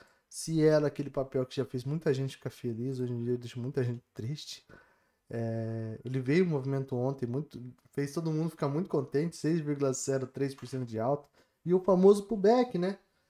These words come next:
Foi lá em cima, fechou na máxima e hoje entregou metade do movimento, né? A gente tem aqui metade do movimento, três e setenta e cinco o movimento de queda agora, né? Três e setenta e cinco foi o fechamento do dia de hoje. É, vale, compra, né?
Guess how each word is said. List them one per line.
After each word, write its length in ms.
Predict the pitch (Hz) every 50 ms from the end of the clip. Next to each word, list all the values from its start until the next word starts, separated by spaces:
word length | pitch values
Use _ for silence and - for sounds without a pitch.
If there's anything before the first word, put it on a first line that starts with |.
| _ _ _ _ _ _
Foi 180 | - 180 208 220
lá 100 | 220 214
em 80 | 202
cima, 320 | - - - 208 220 226 202
fechou 360 | - - 180 - - 214 220
na 140 | 208 185 156
máxima 420 | 151 165 180 202 202 - 208 202
e 140 | 202 185 165
hoje 240 | 170 190 208 208 226
entregou 420 | 220 233 214 196 151 143 170 196
metade 380 | 208 180 - - 160 175 196 214
do 40 |
movimento, 580 | 220 233 233 226 214 175 165 180 190 190 - _ _ _ _ _ _ _ _ _ _ _ _ _ _ _ _ _ -
né? 240 | 127 127 139 143 135
A 100 | 131 127
gente 220 | 120 139 147 147
tem 100 | - 151
aqui 160 | 147 - -
metade 300 | 160 151 151 160 165 180
do 40 | 185
movimento, 340 | 190 180 160 156 160 156 156
três 220 | - 165 185 196
e 20 | -
setenta 340 | 202 185 - 185 170 175
e 40 | 165
cinco 260 | - - 180 175 -
o 40 | 180
movimento 380 | 170 160 156 156 151 156 156 -
de 100 | 131 131
queda 300 | - - 143 139 131 123
agora, 280 | 117 117 120 139 151 135
né? 200 | 120 123 127 123
Três 260 | - - 127 123 123
e 20 |
setenta 200 | - 123 120 120
e 40 | 113
cinco 200 | - - 131 131
foi 120 | - 139 127
o 40 |
fechamento 440 | - 123 117 - 120 117 117 113 113
do 40 | -
dia 100 | 107 107
de 100 | 110 110
hoje. 260 | 107 107 110 123 - _ _ _ _ _ _ _ _ _ _ _ _ -
É, 420 | - 113 110 113 110 110 110 110 - _ _ _ _ _ _ _ _ _ _ _ _ _ _ _ _ _ _ - _ _ _ _ _ _ _ _
vale, 380 | 127 143 170 190 180 131 120
compra, 500 | 123 _ - 170 151 120 104 - - 90 - _ _ _ _ _ _ _ _ _ _ _ _ _ _ _ _ _ _
né? 320 | - 123 123 131 151 170